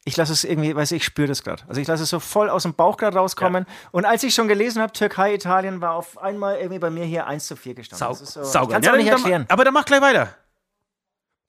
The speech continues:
Speaker 1: Okay.
Speaker 2: Weil wenn du
Speaker 1: Also
Speaker 2: einen
Speaker 1: das
Speaker 2: Schlau
Speaker 1: nächste
Speaker 2: hast, musst du es,
Speaker 1: Spiel,
Speaker 2: musst du es
Speaker 1: ja.
Speaker 2: ausnutzen.
Speaker 1: Genau, das nächste Spiel wäre dann am nächsten Tag. Wir starten um fünfzehn Uhr Wales gegen Schweiz. Da würd
Speaker 2: Wahnsinn.
Speaker 1: ich auf ein eins zu zu, eins zu drei gehen.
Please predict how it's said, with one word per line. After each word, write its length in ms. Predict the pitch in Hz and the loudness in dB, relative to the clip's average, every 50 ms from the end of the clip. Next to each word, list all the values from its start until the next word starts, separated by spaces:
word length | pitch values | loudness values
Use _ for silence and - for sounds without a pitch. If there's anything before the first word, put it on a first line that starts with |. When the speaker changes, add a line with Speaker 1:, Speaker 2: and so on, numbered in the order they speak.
| _ _ _ _ _ _ - | _ _ _ _ _ _ -20
Speaker 1:
Okay. 300 | _ - 143 120 104 104 _ _ _ _ _ _ _ _ _ _ | _ -10 -10 -10 -10 -12 _ _ _ _ _ _ _ _ _ _
Speaker 2:
Weil 160 | 139 185 202 | 0 2 2
wenn 100 | 202 240 | 4 2
du 60 | 247 | 2
Speaker 1:
Also 0 | |
Speaker 2:
einen 40 | 240 | 2
Speaker 1:
das 80 | 190 170 | 2 4
Speaker 2:
Schlau 100 | 233 254 | 6 6
Speaker 1:
nächste 160 | 277 269 269 | 6 6 6
Speaker 2:
hast, 120 | 269 208 | 4 2
musst 140 | 240 254 214 | 0 0 2
du 40 | 214 | 2
es, 60 | 220 | 2
Speaker 1:
Spiel, 80 | 226 233 | 2 0
Speaker 2:
musst 100 | 240 220 | -2 0
du 20 | 233 | 2
es 60 | 202 | 2
Speaker 1:
ja. 60 | 180 | 2
Speaker 2:
ausnutzen. 360 | 180 151 151 123 - 117 98 - _ _ _ _ _ _ _ _ _ _ _ _ _ _ _ | 2 0 -2 -4 -6 -12 -16 -16 _ _ _ _ _ _ _ _ _ _ _ _ _ _ _
Speaker 1:
Genau, 140 | - 185 175 | -8 -6 -4
das 200 | 170 165 - 180 | -4 -4 -6 -8
nächste 580 | 180 208 220 214 - - 190 - - 190 185 190 | -8 -6 -6 -4 -4 -6 -6 -6 -10 -14 -14 -14
Spiel 280 | 180 - - 233 233 226 | -14 -10 -8 -4 -2 -2
wäre 80 | 220 | 0
dann 140 | 208 208 202 | 0 -2 -2
am 120 | 175 180 | -2 -2
nächsten 360 | 170 202 226 226 - - 254 220 | -2 -4 -4 -4 -8 -10 -10 -6
Tag. 340 | - 180 185 196 226 226 - | -2 0 0 0 0 -2 -4
Wir 120 | 202 190 | -6 -6
starten 400 | - - - 170 160 190 214 220 | -6 -4 -4 -2 -2 -2 -2 -4
um 100 | 208 185 | -8 -8
fünfzehn 420 | - 208 226 233 226 - 226 220 196 | -8 -8 -8 -8 -10 -12 -12 -12 -10
Uhr 400 | 170 208 220 208 196 156 147 127 127 - | -6 -4 -4 -4 -4 -6 -8 -12 -6 -4
Wales 560 | 165 165 196 226 247 254 247 - - - - | -2 -2 -2 -2 -4 -6 -6 -4 -4 -4 -4
gegen 340 | - 165 175 185 190 180 165 | -2 -4 -4 -4 -4 -8 -8
Schweiz. 720 | - - - 131 127 131 151 160 147 - - - - - - _ _ _ _ _ _ _ _ _ _ _ _ _ _ _ _ _ _ _ _ _ _ _ _ _ _ _ _ _ _ _ _ _ _ _ _ _ _ _ _ _ _ _ _ _ _ _ _ | -10 -10 -4 0 0 0 0 -2 -4 -4 -4 -4 -4 -6 -10 _ _ _ _ _ _ _ _ _ _ _ _ _ _ _ _ _ _ _ _ _ _ _ _ _ _ _ _ _ _ _ _ _ _ _ _ _ _ _ _ _ _ _ _ _ _ _ _
Da 80 | - | 2
würd 100 | 143 127 | 4 4
Speaker 2:
Wahnsinn. 200 | 135 147 202 208 | 4 4 2 0
Speaker 1:
ich 60 | 208 202 | -2 -4
auf 140 | 180 - | -4 -6
ein 140 | 185 190 - | -8 -8 -4
eins 320 | 143 147 170 202 - - - | -4 -4 -2 -4 -6 -6 -6
zu 120 | - 190 | -6 -8
zu, 200 | - _ _ - | -10 _ _ -4
eins 260 | 156 156 190 214 - | -4 -4 -2 -4 -6
zu 80 | - - | -8 -8
drei 280 | - 131 117 127 143 | -8 -6 -4 -4 -4
gehen. 280 | 143 143 123 101 95 | -6 -8 -12 -12 -14